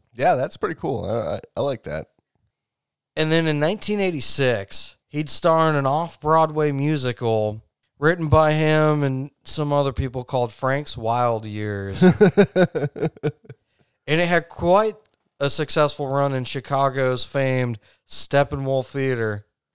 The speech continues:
Speaker 2: And, you know, this is a, also the name of a song from Swordfish Trombone, too.
Speaker 1: Yep.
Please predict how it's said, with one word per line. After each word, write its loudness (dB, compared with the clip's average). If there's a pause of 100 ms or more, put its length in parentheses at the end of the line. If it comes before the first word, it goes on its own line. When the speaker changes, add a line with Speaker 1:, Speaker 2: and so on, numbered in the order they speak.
(300)
Speaker 2:
And, 0 (540)
you -6
know, 2
this 0
is -2
a, -2 (220)
also 0
the -2
name -2
of -2
a 0
song 0
from 0
Swordfish -2
Trombone, -2
too. -8
Speaker 1:
Yep. 0